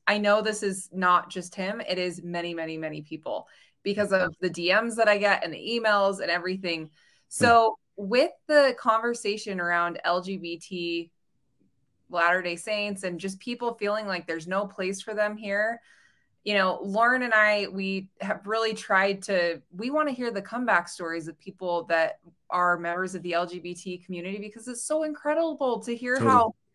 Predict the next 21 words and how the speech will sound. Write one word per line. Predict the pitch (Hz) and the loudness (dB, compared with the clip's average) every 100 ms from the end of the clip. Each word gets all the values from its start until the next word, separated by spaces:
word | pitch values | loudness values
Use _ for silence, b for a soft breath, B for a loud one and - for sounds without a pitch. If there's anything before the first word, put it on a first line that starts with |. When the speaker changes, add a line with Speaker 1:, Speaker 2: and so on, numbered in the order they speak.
| _ _ _ | _ _ _
Speaker 1:
they, | - 240 | 4 6
Speaker 2:
Totally. | 226 214 269 _ _ _ _ _ _ | 6 4 0 _ _ _ _ _ _
Speaker 1:
there | 262 302 | 2 4
is | 330 294 | 4 0
a | |
place | - 269 277 277 | -2 -2 -2 -4
for | - 240 | -6 0
them | 220 208 | 0 0
here, | 208 220 247 226 | -6 -6 -2 -2
and | 180 | -2
we | 180 185 | -4 -2
wanna | 208 190 | -2 -2
share | 190 196 | -2 2
that | 202 160 | 2 2
message. | 180 202 185 180 | -2 -4 -6 -2
But | 196 | 0
I'm | 202 | 0
just | 247 262 - | -4 -10 -8
curious | 233 247 233 - | -4 -4 -6 -4
to | |
know | 196 196 196 180 | -2 2 2 0